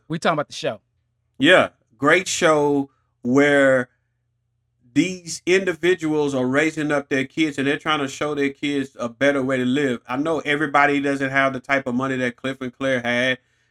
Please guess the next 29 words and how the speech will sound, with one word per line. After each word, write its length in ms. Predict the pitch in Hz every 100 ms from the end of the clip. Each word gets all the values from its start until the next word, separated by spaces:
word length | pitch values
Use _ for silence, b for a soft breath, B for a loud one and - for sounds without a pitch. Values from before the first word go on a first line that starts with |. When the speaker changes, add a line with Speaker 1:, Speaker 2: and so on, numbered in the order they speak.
| _ 131
Speaker 2:
and 260 | 127 120 _ _ _ -
that's 200 | 151 151
beside 480 | - 131 139 131 131
the 60 | -
point. 360 | - 139 113 _ _ _ _ _ -
The 100 | 117
point 380 | - 170 185 165
is, 260 | 151 139
if 180 | 127 123
you 120 | 139
pay 240 | - 185 180
attention 460 | 165 170 165 147
on 140 | 139 123
how 200 | 143 135
they, 480 | 131 127 123 123 117 _ _ _ _
when 160 | 123 123
their 140 | 123
kids, 460 | 120 - 202 190 -
even 260 | 214 254 233
just 200 | 240 240
look 160 | 262 240
at 120 | 196
how 120 | 185
they, 160 | 175 156
when 140 | 156 147
their 120 | 143
kids 360 | - 175 147
mess 300 | 135 151 147
up, 260 | 143 123